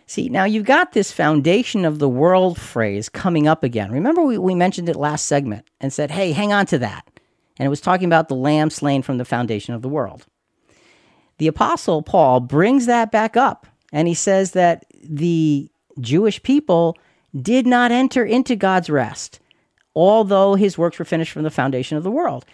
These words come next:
He's reminding us that their rest was based on the fact that God had finished that work. And remember, we were talking about God looking at that work saying,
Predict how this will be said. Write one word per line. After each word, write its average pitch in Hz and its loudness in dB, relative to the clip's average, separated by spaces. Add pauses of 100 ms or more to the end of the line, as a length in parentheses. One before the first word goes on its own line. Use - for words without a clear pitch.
(180)
He's 214 0
reminding 202 2
us 107 -10 (320)
that 170 0
their 185 4
rest 196 0
was 190 0
based 196 0
on 190 -2
the 160 -4
fact - -4
that 156 -6
God 180 4
had 175 -6
finished 147 -2
that 127 -2
work. 131 -4 (480)
And 123 0
remember, 160 2 (200)
we 135 -2
were 135 0
talking 151 0
about 139 0 (260)
God 135 2 (120)
looking 151 2
at 135 0
that 127 2
work 127 0
saying, 120 0